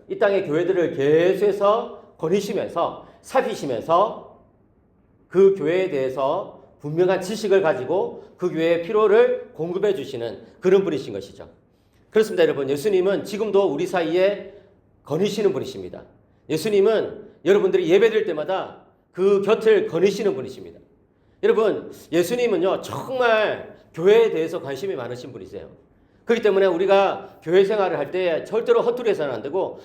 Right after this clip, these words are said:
우리가 예배를 드릴 때 정말 온 마음과 온 전심을 다해서 예배를 드려야 되는 것이죠. 제가 이 주 전에 어떤 교회에서 예배를 드리는데, 예배 드리기 위해서 탁 앉아있는 그 순간부터 그냥 눈물이 나는 거예요.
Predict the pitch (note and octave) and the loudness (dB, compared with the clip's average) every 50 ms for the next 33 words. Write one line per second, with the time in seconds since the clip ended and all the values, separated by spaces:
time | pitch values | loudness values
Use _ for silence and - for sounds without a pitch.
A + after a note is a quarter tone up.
0 | - _ F3 F#3+ G3+ E3+ F3+ G3+ A#3+ A3+ - F#3+ F3+ F3+ F3+ F#3+ F3+ F3 F3+ - | -12 _ 0 2 4 4 6 6 6 4 4 2 -2 -2 -4 -4 -6 -6 -8 -14
1 | - - C4+ C#4 A#3+ F#3 D3 D#3 F#3 G#3+ A3 A3 A3 G#3 G3 F#3+ D#3+ D3 D#3 F#3 | -16 -10 -8 -6 -4 -2 0 0 0 0 2 0 0 0 2 0 0 2 4 4
2 | G3 G3 - D#3 D#3+ D#3 D#3 A#3 A3 G3 - C#3 B2+ B2 B2 F3 E3+ D3 C#3 C#3+ | 2 2 0 -4 -4 -4 -4 -6 -8 -6 -4 -4 -4 -4 -4 -6 -6 -6 -4 -4
3 | D#3+ D#3 C3 C#3+ C3 C3+ B2 A2 G#2 G2 F#2 F#2 - - - - - _ _ _ | -4 -6 -4 -6 -4 -4 -4 -4 -6 -10 -12 -14 -14 -20 -20 -20 -20 _ _ _
4 | _ _ _ _ _ _ _ - D#3+ E3 F3+ E3 C#3+ C#3 D#3+ F3 E3 F3 D#3+ D#3 | _ _ _ _ _ _ _ -4 0 2 2 2 0 -2 -6 -4 -4 -2 -2 0
5 | D#3 D#3 D3 D3 D#3+ - D#3+ C#3 D3 D3+ D3+ D3+ D#3 D3 C#3 D3+ E3 F#3+ F3 - | -2 -2 -2 -4 -4 -6 -6 -4 -4 -4 -4 -2 -4 -4 -2 -2 -2 -2 -4 -4
6 | C3+ C#3 C3 B2 B2 E3+ F3 D#3 A#2+ - - - - - - _ - F3 F3+ A3+ | -6 -6 -6 -6 -2 0 0 0 -2 -4 -10 -16 -20 -20 -18 _ 0 2 4 4
7 | A3 - G#3 A3 A3 F3+ F3+ F3 E3+ F#3 F#3 F3 - - - - - - - A3 | 4 2 0 -2 -2 -4 -4 -4 -2 -2 -2 -2 -2 -4 -8 -16 -18 -8 -8 -6
8 | A3+ G#3+ G3+ F#3+ F3+ F#3+ F3+ F#3 F#3 A3 - B3 B3 A#3+ A#3+ - - - F#3 D#3+ | -2 -2 -2 0 0 -2 -2 -4 -6 -8 -8 -4 -2 -2 -2 -2 -2 0 0 -2
9 | C3+ - F3+ F3+ F3+ D#3+ D3 F3 A3+ B3+ C#4+ C4 A3 D#3 A#2+ A2+ A2+ A2+ F#2+ F2 | 0 -2 -6 -6 -6 -4 -4 -4 -4 -2 -2 0 0 0 0 -4 -6 -8 -10 -12
10 | - | -14